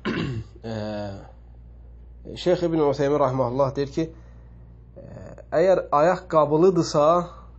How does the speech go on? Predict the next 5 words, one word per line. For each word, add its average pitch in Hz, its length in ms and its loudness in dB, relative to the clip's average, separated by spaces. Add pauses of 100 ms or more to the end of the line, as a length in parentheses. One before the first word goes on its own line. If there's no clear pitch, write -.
(220)
imamın 156 400 4
arxasında 147 480 0
elə 120 220 -4
qılır. 101 260 -8 (1600)
Əgər 180 240 4